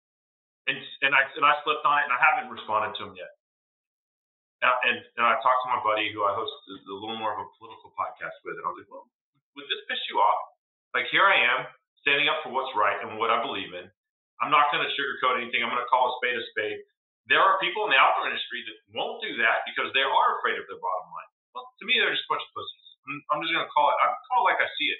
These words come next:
and maybe to a fault. And it's cost me money, and it's cost me sponsors. But this is a long-term relationship. And they're like, "Yeah, sorry, dude,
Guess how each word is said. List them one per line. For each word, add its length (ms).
and 100
maybe 320
to 80
a 80
fault. 320
And 80
it's 160
cost 240
me 80
money, 300
and 80
it's 160
cost 240
me 80
sponsors. 400
But 80
this 100
is 60
a 60
long-term 520
relationship. 480
And 40
they're 160
like, 160
"Yeah, 240
sorry, 240
dude, 240